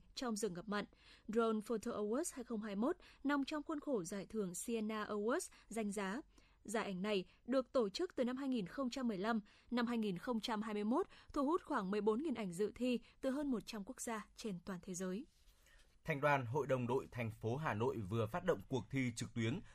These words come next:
Speaker 2: Tìm hiểu luật trẻ em hai nghìn không trăm mười sáu nhằm góp phần lan tỏa thông điệp về nuôi dưỡng, bảo vệ, chăm sóc trẻ em. Cuộc thi cũng hướng tới giúp các bạn nhỏ,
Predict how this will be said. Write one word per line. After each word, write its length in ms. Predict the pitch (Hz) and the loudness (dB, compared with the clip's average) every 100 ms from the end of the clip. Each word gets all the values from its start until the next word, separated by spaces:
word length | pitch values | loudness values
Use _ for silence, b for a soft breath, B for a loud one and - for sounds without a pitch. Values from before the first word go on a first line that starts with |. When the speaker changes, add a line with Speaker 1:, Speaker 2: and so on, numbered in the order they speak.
| B | B
Speaker 2:
Tìm 160 | 165 156 | 0 2
hiểu 180 | 156 104 | 4 4
luật 180 | 120 120 | 4 2
trẻ 220 | 127 98 | 0 4
em 180 | 131 131 | 2 2
hai 200 | 123 127 | -2 0
nghìn 220 | 120 95 | 0 0
không 240 | - 127 | -2 -2
trăm 200 | 120 131 | -2 -2
mười 100 | 120 | 0
sáu 360 | 104 110 113 185 B B - | 0 2 2 0 B B -4
nhằm 280 | 131 131 120 | 2 2 2
góp 180 | 185 | 0
phần 180 | - 127 | 2 0
lan 160 | 131 135 | 0 2
tỏa 160 | 135 | 2
thông 160 | 98 131 | 2 0
điệp 160 | 120 - | 0 -2
về 140 | 85 101 | -4 -4
nuôi 260 | 98 110 | -2 -2
dưỡng, 240 | 107 156 208 b b | 0 -2 -4 b b
bảo 200 | 117 98 | 0 2
vệ, 220 | 117 127 - - | 2 -2 -6 -4
chăm 180 | 135 117 | -4 -2
sóc 140 | 202 | -4
trẻ 180 | - 104 | 0 2
em. 180 | 127 147 B B B B | 2 2 B B B B
Cuộc 200 | - 175 | -4 -2
thi 120 | 196 180 | 0 -2
cũng 140 | 185 190 | 0 2
hướng 180 | 165 | 2
tới 240 | 151 139 143 | 2 2 2
giúp 140 | 180 - | 0 0
các 140 | 107 | 2
bạn 180 | 180 120 | 2 4
nhỏ, 240 | 135 95 | 4 2